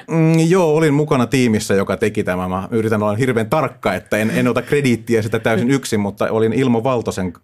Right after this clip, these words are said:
ää, kanssa, ää, hänen tiimissään tekemässä. Ja si-, siihen aikaan se oli s-, olisiko se kymmenen, kymmenisen vuotta sitten, kun tuli se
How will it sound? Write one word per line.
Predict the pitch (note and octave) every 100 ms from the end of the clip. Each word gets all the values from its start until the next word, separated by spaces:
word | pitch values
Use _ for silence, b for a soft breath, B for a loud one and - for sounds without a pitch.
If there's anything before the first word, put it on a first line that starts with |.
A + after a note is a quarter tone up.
| _ G#2
ää, | F#2+ F#2
kanssa, | G2 F#2+ - G#2+ G#2+ B B B -
ää, | G2
hänen | A2 A2 G#2+
tiimissään | G2+ G2 F#2 F#2+ E2+
tekemässä. | G2 F#2 F2+ - F#2
Ja | F2+
si-, | G#2 G2
siihen | - G#2+ G2+
aikaan | F#2 - F#2 F2+
se |
oli | G2
s-, | F2+ - - _ - - - F3 - - A2
olisiko | A2 C3+
se | D#3+ -
kymmenen, | F3 D3 B2+ A#2+ A2+ -
kymmenisen | D#3 C3+ A#2 G#2+
vuotta | A2 G#2 G#2+
sitten, | A#2 - G2
kun | F#2 F#2
tuli | G2 F#2+
se | G2